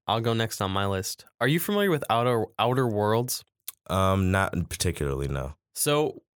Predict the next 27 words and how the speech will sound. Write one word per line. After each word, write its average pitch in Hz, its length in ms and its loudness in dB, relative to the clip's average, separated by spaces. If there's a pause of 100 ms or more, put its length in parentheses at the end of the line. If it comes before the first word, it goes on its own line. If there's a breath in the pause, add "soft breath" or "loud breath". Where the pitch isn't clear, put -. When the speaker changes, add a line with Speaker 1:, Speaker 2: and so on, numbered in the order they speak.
(140)
Speaker 1:
uh, 127 340 2 (680)
to 151 100 0
rewind 139 500 2
a 113 40 0
little 104 200 2
bit, 101 320 0 (300)
the 117 60 -2
developers 151 1040 0 (100)
of 117 300 2
Fallout 117 380 2
New 123 100 0
Vegas, 101 560 0
Obsidian 117 480 2
Entertainment, 104 560 -2 (1600)
were, 117 240 -2 (520)
could 170 220 0
not 160 260 2
make 123 240 2
another 113 360 2
Fallout 104 400 2
game 135 300 2
because 107 260 0
Bethesda 104 420 0
wouldn't 101 300 0
let 90 160 -2
them. 139 240 -2 (280)
Speaker 2:
Hmm. 98 120 -4